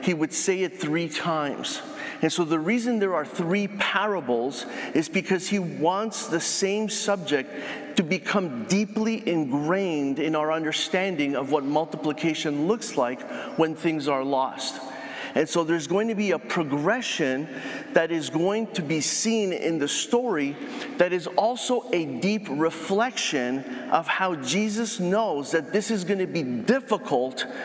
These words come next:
not only for the religious leaders to understand this, but for us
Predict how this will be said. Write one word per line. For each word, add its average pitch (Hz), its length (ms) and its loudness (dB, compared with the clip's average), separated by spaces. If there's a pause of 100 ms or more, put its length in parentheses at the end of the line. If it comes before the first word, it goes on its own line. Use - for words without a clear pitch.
(320)
not 220 300 4
only 240 240 0
for 196 180 2
the 165 120 0
religious 190 600 2
leaders 151 380 0
to 160 120 0
understand 131 680 0
this, 143 300 0 (480)
but 214 200 4
for 220 220 0
us - 340 0